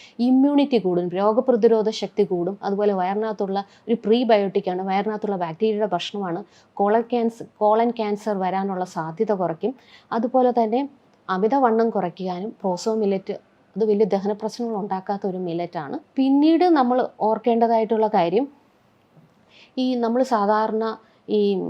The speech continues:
റവയൊക്കെ, റവ വെച്ചിട്ടാണ് ഉപ്പുമാവ് ഉണ്ടാക്കുന്നത്. അതിന് പകരം കോഡോ മില്ലറ്റ് നല്ലതാണ്. മധ്യപ്രദേശ്, മധ്യപ്രദേശിലുള്ള ഗോത്രവർഗ്ഗക്കാർ അവരുടെ ഭക്ഷണത്തിൽ ഉൾപ്പെടുത്തുന്ന ഒരു, ആ, ഈ സാധനമാണ് ഈ കോഡോ മില്ലറ്റ്. ഇതുകൊണ്ട് ഉപ്പുമാവ് ഉണ്ടാക്കിയ വളരെയധികം ടേസ്റ്റിയാണ്.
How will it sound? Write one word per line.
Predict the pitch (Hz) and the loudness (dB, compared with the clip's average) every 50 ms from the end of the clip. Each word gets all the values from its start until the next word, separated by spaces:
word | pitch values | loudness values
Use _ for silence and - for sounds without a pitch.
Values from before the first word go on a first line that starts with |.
| - - - - - - - | -6 -8 -8 -10 -6 -4 -2
റവയൊക്കെ, | 202 208 196 196 214 262 240 202 220 214 | 2 4 4 6 6 6 6 6 4 2
റവ | 196 202 208 208 247 262 | 2 2 2 4 4 6
വെച്ചിട്ടാണ് | 240 208 208 - 208 - 202 196 196 | 6 6 4 2 -2 -2 0 0 0
ഉപ്പുമാവ് | 185 165 - 190 196 208 202 190 165 | -2 -2 -2 -2 0 0 0 0 -2
ഉണ്ടാക്കുന്നത്. | 147 143 160 160 - 165 180 - | -2 -2 -4 -4 -6 -8 -6 -4
അതിന് | 220 269 277 | -2 -2 -2
പകരം | 220 202 196 180 180 196 214 | -2 -2 -2 -2 -2 -4 -6
കോഡോ | 202 - - 208 214 220 226 247 262 | -8 -4 -2 0 2 2 2 2 0
മില്ലറ്റ് | 254 254 240 233 226 226 208 185 | 0 0 0 0 0 -2 -4 -6
നല്ലതാണ്. | 170 165 165 160 160 165 175 - | -6 -4 -6 -6 -6 -8 -8 -6
മധ്യപ്രദേശ്, | - 208 202 - 294 277 285 285 254 220 240 240 - - - _ _ _ _ - 220 - - - | -6 -6 -4 -4 -4 -2 0 0 4 4 4 4 2 -2 -12 _ _ _ _ -12 -12 -12 -10 -10
മധ്യപ്രദേശിലുള്ള | - 185 196 185 220 247 240 247 240 220 240 240 233 - 226 202 185 170 165 190 277 - - - - - - _ - 202 | -6 -4 -2 0 0 0 2 0 0 2 2 0 2 0 0 0 0 0 0 -2 -2 -2 -10 -20 -20 -20 -14 _ -2 0
ഗോത്രവർഗ്ഗക്കാർ | 220 220 233 247 247 247 - 311 302 262 226 214 190 185 220 220 220 - 233 226 220 220 208 220 - - - | 2 2 2 2 0 0 0 2 2 4 2 0 0 0 -2 -2 0 0 2 2 2 2 0 -2 -4 -4 -4
അവരുടെ | 190 208 208 220 214 | -4 -4 -2 -4 -6
ഭക്ഷണത്തിൽ | 190 170 196 196 - - 214 202 - 214 | -4 -6 -6 -6 -4 -6 -6 -4 0 2
ഉൾപ്പെടുത്തുന്ന | 202 196 202 - 208 196 196 220 208 208 208 208 - | 2 2 2 0 0 0 0 0 -2 -2 -2 -4 -4
ഒരു, | 190 190 185 214 208 - _ _ _ _ _ _ _ _ | -4 0 0 0 -2 -4 _ _ _ _ _ _ _ _
ആ, | - 156 170 175 175 175 175 170 165 139 104 | -6 -4 -4 -2 -2 -2 -2 -4 -4 -4 -4
ഈ | 147 208 208 | -4 -4 -4
സാധനമാണ് | 202 - 208 190 196 202 202 185 180 180 185 | -2 0 0 0 0 0 0 0 0 0 -2
ഈ | |
കോഡോ | 190 - - 185 175 180 190 196 | -4 -4 -4 -2 0 0 0 0
മില്ലറ്റ്. | 196 190 180 165 160 202 - 185 | 0 0 -2 -2 -2 -4 -4 -4
ഇതുകൊണ്ട് | 185 208 214 220 208 196 | -2 -2 -2 0 0 0
ഉപ്പുമാവ് | 180 196 226 233 226 233 240 233 | 0 0 0 0 2 2 2 2
ഉണ്ടാക്കിയ | 202 196 196 196 196 - 208 | 2 2 0 -2 -2 -4 -6
വളരെയധികം | 190 180 175 180 196 214 247 240 233 233 240 233 226 | -4 -2 -2 -2 0 0 2 2 2 2 2 0 -2
ടേസ്റ്റിയാണ്. | 226 - 185 180 196 202 - - - 233 196 165 151 165 202 | 0 0 0 0 0 -2 -6 -6 -4 -2 -2 -2 -2 -6 -10